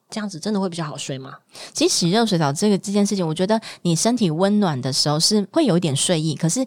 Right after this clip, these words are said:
Speaker 2: 并不代表你会睡得比较沉稳一点点，因为我们的那个人体的中心温度还是有点太高，你可能洗完澡大概过个两个小时，你身体慢慢降温了，呃，睡眠品质会比较好一些。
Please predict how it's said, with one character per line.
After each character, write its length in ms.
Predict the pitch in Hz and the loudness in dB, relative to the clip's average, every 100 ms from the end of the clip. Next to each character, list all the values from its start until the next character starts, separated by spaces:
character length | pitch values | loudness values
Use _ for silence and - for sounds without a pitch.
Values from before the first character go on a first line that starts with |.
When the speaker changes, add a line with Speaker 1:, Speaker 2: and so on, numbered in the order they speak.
| - - - | -6 -16 -4
Speaker 2:
并 160 | 302 233 | 0 2
不 100 | - | 2
代 140 | 202 | 0
表 120 | 160 | 0
你 120 | 139 139 | -2 -2
会 100 | 165 | -2
睡 160 | 190 | -2
得 80 | 160 | -4
比 60 | - | -6
较 120 | 139 | -4
沉 320 | - 143 151 | -2 -2 -2
稳 160 | 143 120 | -2 -4
一 80 | 139 | -6
点 240 | 131 123 | -8 -8
点， 180 | 139 - | -8 -4
因 100 | 208 | 0
为 80 | 254 | 2
我 100 | 180 | 0
们 140 | 139 | -2
的 100 | 143 139 | -4 -4
那 140 | 160 | -4
个 140 | 165 139 | -4 -4
人 140 | 143 | -4
体 100 | 165 | -4
的 60 | 151 | -4
中 160 | 151 | -2
心 180 | 165 160 | -2 -2
温 140 | 160 156 | -2 -4
度 100 | 156 | -4
还 160 | 147 | -4
是 160 | 156 185 | -6 -4
有 60 | 165 | -6
点 140 | 147 | -6
太 180 | - 143 | -8 -8
高， 220 | 151 131 | -8 -6
你 80 | 175 | -4
可 120 | 240 | -2
能 140 | 202 180 | 0 0
洗 200 | - 151 | 0 -2
完 180 | 143 151 | -4 -6
澡 160 | 139 | -6
大 100 | - | -6
概 80 | 185 | -4
过 160 | 190 180 | -2 -2
个 160 | 160 | -2
两 180 | 156 143 | -4 -4
个 80 | 156 | -4
小 220 | 156 117 | -2 -4
时， 140 | - | -2
你 100 | 151 | -4
身 140 | 147 220 | -2 0
体 80 | 196 | 0
慢 100 | 185 | 0
慢 140 | 180 | -2
降 320 | - 190 151 | 0 0 0
温 200 | 156 156 156 | -2 -2 -2
了， 120 | - - - - | -4 -8 -10 -4
呃， 100 | 160 | 0
睡 140 | 254 | 2
眠 120 | 190 | 2
品 160 | 175 135 | 0 -2
质 80 | 139 | -2
会 120 | 160 | -2
比 80 | 160 | -2
较 120 | 127 | -6
好 220 | - - | -6 -8
一 60 | - | -6
些。 260 | - 87 | -6 -6